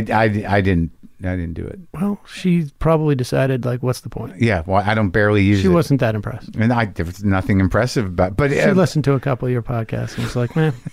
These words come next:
Speaker 1: <laughs>
Speaker 2: I'm gonna listen to Joe Rogan."
Speaker 1: Are you still doing one? <laughs>
Speaker 2: Yeah, I still actually, every day, actually. In fact, I, even from out here, I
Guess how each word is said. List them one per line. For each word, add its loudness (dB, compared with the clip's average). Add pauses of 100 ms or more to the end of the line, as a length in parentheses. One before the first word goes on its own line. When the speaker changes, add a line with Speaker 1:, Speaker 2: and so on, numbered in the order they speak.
(120)
Speaker 1:
<laughs> -10
Speaker 2:
I'm -2 (240)
gonna 2
listen 0
to 2
Joe 2
Rogan." 0 (260)
Speaker 1:
Are 2
you 4
still 2
doing 4
one? 4 (560)
<laughs> -4 (4000)
Speaker 2:
Yeah, 4
I 4
still 4
actually, 4
every 4
day, 4 (180)
actually. 2
In 2
fact, 0
I, 4 (160)
even 6
from 4
out 4
here, 4
I 2